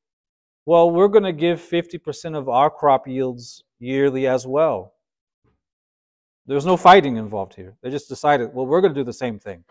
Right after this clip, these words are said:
So we have this alliance, we have this agreement, so that we're under terms of peace with the Prophet sallallahu alaihi wasallam. The same thing happened, uh, with the people of Fadak, which is near Khaybar.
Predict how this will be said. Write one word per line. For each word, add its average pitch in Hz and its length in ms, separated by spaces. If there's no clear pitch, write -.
So 139 80
we 139 100
have 143 200
this 135 200
alliance, 143 640
we 127 80
have 131 200
this 123 140
agreement, 147 480
so 131 180
that 131 120
we're 185 440
under 151 280
terms 156 360
of 123 140
peace - 560
with 147 120
the 135 80
Prophet 123 240
sallallahu 101 520
alaihi 98 260
wasallam. 90 380
The 123 80
same 202 340
thing 180 240
happened, 151 600
uh, 120 180
with 127 160
the 143 80
people 131 460
of 113 200
Fadak, 156 420
which 117 160
is 120 320
near 117 260
Khaybar. 127 440